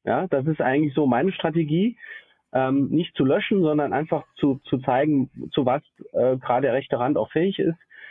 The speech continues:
Ähm, und es hängt ein bisschen davon ab, äh, wenn's Kritik ist,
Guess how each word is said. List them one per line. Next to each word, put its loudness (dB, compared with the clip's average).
Ähm, 0
und 2
es -2
hängt 0
ein 0
bisschen 0
davon 0
ab, -2
äh, 2
wenn's -2
Kritik -2
ist, 0